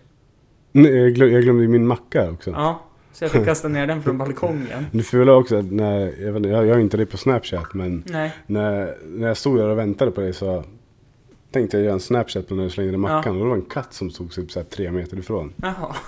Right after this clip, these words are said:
Speaker 2: <laughs>
Speaker 1: Så jag vart helt lyrisk.
Speaker 2: Ja. Nej, fan. Nej, men det var kul. Men... Eh,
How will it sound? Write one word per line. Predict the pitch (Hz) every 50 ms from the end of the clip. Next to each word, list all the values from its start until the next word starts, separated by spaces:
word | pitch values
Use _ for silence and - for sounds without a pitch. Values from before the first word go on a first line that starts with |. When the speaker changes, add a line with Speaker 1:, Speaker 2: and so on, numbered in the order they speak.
| -
Speaker 2:
<laughs> | 214 202 196 - - - 220 196 -
Speaker 1:
Så | - -
jag | 107
vart | 101 - 98
helt | 95 98 90
lyrisk. | 92 98 104 101 90 80 73 - - _ _ _ _ _ _ _ -
Speaker 2:
Ja. | 165 156 151 151 170 180 - _ - _ _ _ _ _ _ - _ - - - - _ _ _ _ -
Nej, | - 131 147 151 151 151 151 151 151 156 - -
fan. | - - - 160 147 165 175 180 - - _ _ - -
Nej, | 185 190 196 202 202 214 226
men | 214 214 214
det | 226
var | 247 233
kul. | 233 - - 247 185 - - -
Men... | - 180 196 202 202 208 214 214 208
Eh, | 208 202 202 196 196 190 185 190